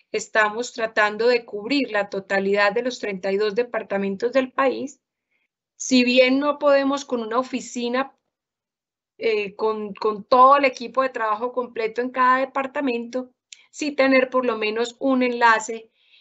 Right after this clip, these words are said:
en cada uno de los departamentos y que nos permita toda esta articulación con las unidades técnicas territoriales. Con esto termino esta parte de la jornada. Queríamos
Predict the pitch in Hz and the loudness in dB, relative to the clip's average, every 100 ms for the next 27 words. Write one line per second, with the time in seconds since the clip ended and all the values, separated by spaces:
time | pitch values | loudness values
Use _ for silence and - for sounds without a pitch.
0 | _ 233 220 - 220 214 220 233 226 233 | _ -2 -2 2 6 6 6 2 -2 -4
1 | 220 208 196 196 202 196 202 226 214 196 | -4 -8 -8 -8 -8 -8 -8 -6 -6 -8
2 | 294 294 _ _ _ - 254 247 214 214 | -12 -14 _ _ _ -10 -8 -4 -6 -6
3 | - 196 208 196 226 220 233 226 226 220 | -6 -6 -6 -6 -6 0 0 0 -4 -10
4 | - 190 196 190 185 214 202 196 196 _ | -10 -8 -4 -2 -2 -2 -4 -4 -10 _
5 | _ _ _ 240 240 226 202 196 - 208 | _ _ _ 4 4 2 0 -2 -6 -6
6 | 208 190 190 208 - 240 214 220 220 - | 0 2 2 -2 -2 -2 -2 -6 -12 -4
7 | 196 190 - 202 190 180 - 180 180 - | -4 -4 -6 -4 -2 -4 -8 -4 -4 -4
8 | - - _ _ _ - _ _ 254 247 | -12 -20 _ _ _ -20 _ _ 4 6
9 | 254 254 - 285 277 277 277 254 233 233 | 4 0 -2 -2 0 0 0 -2 0 -4
10 | 247 254 262 262 254 247 - 254 247 254 | -4 -2 -2 -2 -4 -4 -2 0 0 0
11 | 262 262 254 _ 240 247 _ 214 208 202 | 0 0 -2 _ -6 -6 _ -4 -4 -6
12 | 196 208 190 208 214 214 247 277 _ _ | -10 -10 -8 0 2 4 0 -6 _ _
13 | _ - - - - 233 220 233 240 262 | _ -18 -18 -16 -6 -2 0 0 0 0
14 | 254 226 - | -2 -6 -10